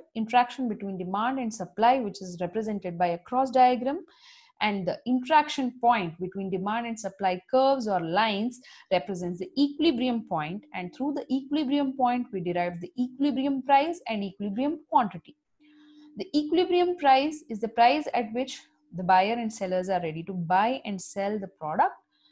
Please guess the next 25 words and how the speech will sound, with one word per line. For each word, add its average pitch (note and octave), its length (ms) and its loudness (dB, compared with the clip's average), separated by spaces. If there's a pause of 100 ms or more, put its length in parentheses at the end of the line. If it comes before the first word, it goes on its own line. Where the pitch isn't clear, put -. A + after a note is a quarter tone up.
(340)
whereas G3 340 2
equilibrium D#4 540 0
quantity C4+ 440 2
is C4 120 -6
the C4 120 -4 (120)
quantum B3 440 2
of E4 160 0
the C4+ 80 -6
product F#3 560 2
that A3 280 4 (560)
a G3 60 -4
particular A3 440 -4
product G3 460 2 (200)
person B3+ 480 -2
is G#3 140 -6
ready F3 260 -2
to G3+ 140 -4
buy F3 460 2
and G3+ 320 -8 (260)
the F3 60 -8
producer G#3+ 500 -2
is F#3 240 -2
ready D#3+ 280 -10
to A3+ 80 -10
sell. - 240 -10